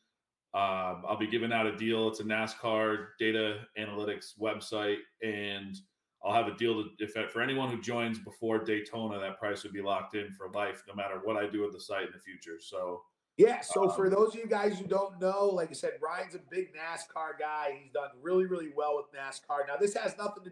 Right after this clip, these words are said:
Speaker 2: do with me. This is just Ryan's thing. And what he's gonna be doing, like I said, he's gonna be launching this thing,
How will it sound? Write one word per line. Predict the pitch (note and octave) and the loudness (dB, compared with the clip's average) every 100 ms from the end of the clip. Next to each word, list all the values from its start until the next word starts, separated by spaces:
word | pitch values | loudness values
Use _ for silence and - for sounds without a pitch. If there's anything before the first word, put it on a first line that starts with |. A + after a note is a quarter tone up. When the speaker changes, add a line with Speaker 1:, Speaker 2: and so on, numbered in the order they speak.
| - | -8
Speaker 2:
do | G3 | -4
with | F#3+ - | -4 -6
me. | F#3+ G3+ E3+ _ D3+ | -8 -6 -8 _ -4
This | D#3 | -2
is | D3+ A#2+ B2 | -4 -4 -2
just | F3 F#3 C#3+ | 0 0 0
Ryan's | D#3 F3 F3 F#3 E3+ - | 0 2 0 -4 -6 -8
thing. | D#3+ E3+ G3+ G#3 E3+ F#3+ - _ - | -6 -4 -6 -10 -14 -14 -16 _ 0
And | E3 E3 C#3+ C#3 | 2 2 -2 4
what | F#3 F#3+ | 6 6
he's | A3 | 2
gonna | A3 A3 | 2 0
be | G#3 | -4
doing, | E3+ A#3 G#3+ | -2 2 2
like | G3 F3+ | 2 -2
I | |
said, | - G3+ | 0 -2
he's | F3 | -2
gonna | F3 | -6
be | E3 | -4
launching | D#3 G3 G#3 - - | 2 2 2 -2 -6
this | G3+ - | -6 -4
thing, | - G3+ G3+ | -6 -6 -8